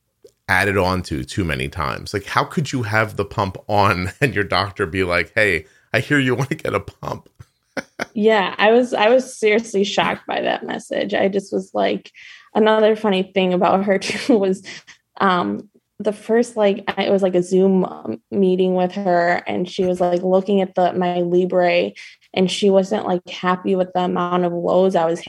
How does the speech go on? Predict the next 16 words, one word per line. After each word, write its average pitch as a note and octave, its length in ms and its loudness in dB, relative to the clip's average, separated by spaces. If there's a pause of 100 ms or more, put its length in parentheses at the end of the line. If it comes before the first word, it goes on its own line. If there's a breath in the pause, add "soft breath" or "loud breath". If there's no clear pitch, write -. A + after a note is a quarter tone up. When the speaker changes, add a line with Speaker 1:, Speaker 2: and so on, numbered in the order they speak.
Speaker 2:
having. F3 420 -2
Even G#3 260 2
though A3+ 80 4
I F#3 120 6
wasn't F#3 440 2
having G3+ 360 0
a F3 80 0
lot, F3+ 380 0
the G3 60 -2
Libre A3 440 2
just, A#3 220 -4
like, F3+ 200 0 (120)
bounced F#3+ 380 -4
around E3+ 400 2
a G3 60 0
lot, G3 420 2